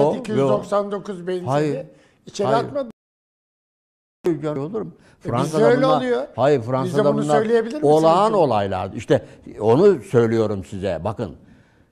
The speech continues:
Speaker 1: siz," dedi, "bu ses tonuyla bana cevap veremezsiniz." dedi. "Siz istediniz, halk sizi seçti." dedi. "O halktan biri benim." diyor. "Siz benim emrimdesiniz ve uşağımsınız." dedi adam.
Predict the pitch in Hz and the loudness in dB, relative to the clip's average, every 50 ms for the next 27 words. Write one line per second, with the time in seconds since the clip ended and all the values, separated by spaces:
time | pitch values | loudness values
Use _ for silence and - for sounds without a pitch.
0 | _ - - - 131 131 123 113 123 127 170 202 147 110 120 120 - - 131 120 | _ -12 -2 0 2 2 2 2 2 2 2 2 2 0 -2 -2 2 2 2 2
1 | - - - 123 123 143 180 196 170 143 120 123 120 120 117 104 117 117 113 123 | 2 -2 -4 -4 -2 0 0 2 2 2 2 2 0 -2 -2 -2 -2 0 2 2
2 | 120 90 87 107 117 143 160 151 113 95 - - 95 92 90 87 78 80 82 69 | 0 0 0 0 2 2 2 0 -2 -4 -6 -10 -12 -10 -10 -10 -8 -10 -12 -12
3 | 69 71 - _ _ _ _ _ _ _ _ _ _ _ _ _ _ _ _ _ | -14 -18 -20 _ _ _ _ _ _ _ _ _ _ _ _ _ _ _ _ _
4 | - - - - 196 214 180 208 202 127 - - - 131 120 101 127 147 196 247 | -18 -8 2 4 4 4 4 2 -2 -4 -4 0 0 0 2 2 0 0 0 0
5 | 233 226 - - - - _ - 127 143 131 - - - 131 135 135 120 104 110 | -2 -4 -10 -18 -20 -18 _ 2 2 2 2 0 -6 -8 -4 -4 -4 -4 -4 -4
6 | 110 95 - - 98 92 82 90 76 92 101 110 120 117 110 101 - - 165 160 | -6 -6 -6 -10 -10 -8 -8 -8 -8 -6 -4 0 0 0 0 -2 -2 -4 -4 -2
7 | 127 120 123 151 139 110 113 107 95 90 80 78 69 67 65 67 - - _ _ | -2 -4 -4 -4 -4 -4 -6 -6 -6 -8 -14 -16 -16 -16 -18 -18 -18 -20 _ _
8 | _ _ _ _ _ _ _ _ _ _ _ _ - - - - - - 135 131 | _ _ _ _ _ _ _ _ _ _ _ _ -20 -20 -20 -18 -12 -4 -2 -2
9 | 135 123 131 131 160 214 208 170 - 123 123 123 127 131 127 127 127 139 139 120 | 0 2 2 2 2 2 -2 -4 -2 0 0 0 2 0 0 0 0 0 -2 -2
10 | 123 113 110 110 107 107 107 127 147 147 147 143 - 185 214 254 294 330 339 - | -4 -8 -8 -8 -10 -8 -2 -2 -2 -2 -2 -6 -2 0 0 0 0 0 -2 -4
11 | 214 185 147 117 107 98 - - 92 - - - 50 50 | -4 -4 -4 -6 -8 -12 -10 -10 -8 -10 -8 -10 -12 -16